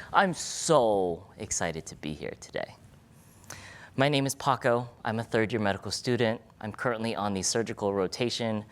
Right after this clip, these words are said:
of the third year, and that might explain the major bags under my eyes, so please forgive me.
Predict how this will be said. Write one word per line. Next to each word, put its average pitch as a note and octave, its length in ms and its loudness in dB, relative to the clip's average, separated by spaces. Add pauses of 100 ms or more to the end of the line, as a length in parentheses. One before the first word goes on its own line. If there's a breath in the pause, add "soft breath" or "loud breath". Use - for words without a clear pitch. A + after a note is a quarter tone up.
(240 loud breath)
of G#2 120 -4
the G2+ 80 0
third G2+ 300 0
year, A2+ 400 2 (300 loud breath)
and G2+ 80 -4
that G2+ 220 2
might A2 300 2
explain G#2+ 500 -2
the F2+ 100 -2
major G2 380 0
bags G2 380 2
under F2+ 220 -4
my F2+ 220 0
eyes, G#2 460 0
so - 160 -10
please F#2+ 380 -6
forgive - 440 -8
me. G2+ 260 -8